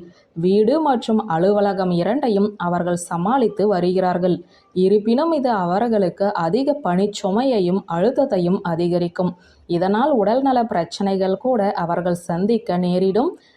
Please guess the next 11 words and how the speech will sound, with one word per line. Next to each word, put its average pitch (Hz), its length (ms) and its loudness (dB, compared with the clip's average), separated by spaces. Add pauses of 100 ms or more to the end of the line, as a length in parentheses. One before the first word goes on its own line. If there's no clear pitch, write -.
(160)
பெரும்பாலான 294 760 4
வீடுகளில் 202 560 2 (380)
ஆண்கள் 240 400 2
வீட்டு 294 240 2 (100)
வேலைக்கு 208 400 2 (120)
சிறிது 277 320 0 (100)
கூட 190 220 2 (100)
உதவி 233 260 0 (100)
செய்ய 180 260 0 (100)
மாட்டார்கள். 180 580 0 (760)
பெண் 294 200 2